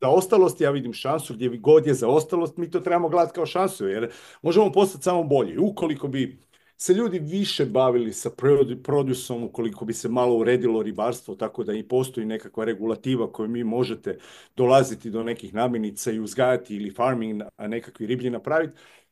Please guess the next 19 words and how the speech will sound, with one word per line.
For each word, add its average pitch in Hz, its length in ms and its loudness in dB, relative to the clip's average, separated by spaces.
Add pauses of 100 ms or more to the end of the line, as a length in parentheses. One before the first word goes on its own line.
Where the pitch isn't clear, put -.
(420)
ukoliko 151 560 -2
bi 135 120 0
se 139 140 -6
desilo 135 440 2
da 123 160 0
to 135 160 -2
postane 135 440 -4
ozbiljan 131 440 2
farming 117 400 -2
sa - 120 -16
svinjama, 113 500 -4
sa, 104 280 -6
sa 104 200 -8
govedima 110 540 -2
i 95 60 -8
tako 127 280 -2
dalje, 139 560 2
ili 117 360 -4
povrće 131 680 0